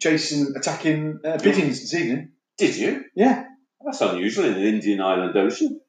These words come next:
Speaker 2: Uh, Indian Ocean
Speaker 1: <laughs>
Speaker 2: island.
Speaker 1: Indian island ocean.
Speaker 2: <laughs> Did it, what, did it catch one?
Speaker 1: No, it was, uh, swooping around, though.
Speaker 2: I
Speaker 1: Grace-,
Speaker 2: didn't
Speaker 1: it was
Speaker 2: know.
Speaker 1: graceful. The, uh,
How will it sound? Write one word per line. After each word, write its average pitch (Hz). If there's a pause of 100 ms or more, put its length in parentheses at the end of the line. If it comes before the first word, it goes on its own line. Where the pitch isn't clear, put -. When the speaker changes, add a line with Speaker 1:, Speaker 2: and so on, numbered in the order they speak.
(120)
Speaker 2:
Uh, 131
Indian 127
Ocean -
Speaker 1:
<laughs> -
Speaker 2:
island. 202
Speaker 1:
Indian 226
island 202
ocean. -
Speaker 2:
<laughs> -
Did 214
it, 160
what, 202
did 135
it 165
catch -
one? 95
Speaker 1:
No, 233
it -
was, 135
uh, 151
swooping 170
around, 147
though. 139
Speaker 2:
I 277
Speaker 1:
Grace-, -
Speaker 2:
didn't 185
Speaker 1:
it 214
was 113
Speaker 2:
know. 170
Speaker 1:
graceful. 170 (400)
The, 139
uh, 135